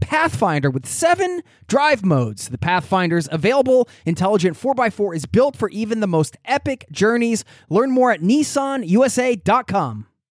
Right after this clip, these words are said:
Today, I have one of my friends stopping by who is an expert on teaching English online. And even if that's something you don't want to do, you should definitely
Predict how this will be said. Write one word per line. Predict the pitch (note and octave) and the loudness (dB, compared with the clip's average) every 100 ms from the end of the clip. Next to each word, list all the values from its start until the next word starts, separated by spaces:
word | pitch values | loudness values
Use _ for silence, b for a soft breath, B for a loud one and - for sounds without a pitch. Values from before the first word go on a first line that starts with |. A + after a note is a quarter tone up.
| _ _ _ _ _ _ _ _ _ _ - | _ _ _ _ _ _ _ _ _ _ -2
Today, | G3 G#3 G#3 | 2 4 4
I | |
have | F#3 D#3 | 2 2
one | E3+ | 2
of | |
my | E3 | 2
friends | D3+ F3+ E3+ D#3+ | 0 0 0 -2
stopping | - D#3 D#3 D#3 | 0 0 0 -2
by | D#3 D3+ C#3+ | 0 0 0
who | D#3+ E3 | -2 -2
is | D3+ | -2
an | C#3+ C3 - | -6 -8 -6
expert | A3+ - F#3 D3+ - | -6 -4 0 0 -2
on | D3 C#3+ | -6 -6
teaching | C3 - C#4+ D4+ G#3 | -6 -8 -6 -4 -2
English | G#3+ A#3 F3 - b b b b - | -2 0 -2 -4 b b b b 2
online. | E3+ E3+ D3 D3 F3 E3 B2 A#2 - | 4 4 2 2 0 0 -2 -4 -6
And | C#3 C3+ C3+ C3 | -4 -4 -4 -4
even | A#3+ F4+ | -6 -4
if | E4+ - | -6 -4
that's | - A3 | -2 -2
something | - F#3 F3+ | -2 -4 -2
you | D3+ | 0
don't | D3+ | 0
want | C#3 | -2
to | C3 | -4
do, | B2 C3 | -2 -2
you | A#2 | -4
should | - B2+ | -8 -4
definitely | D3+ - D#3 D3+ D3 | -4 -4 -4 -2 -4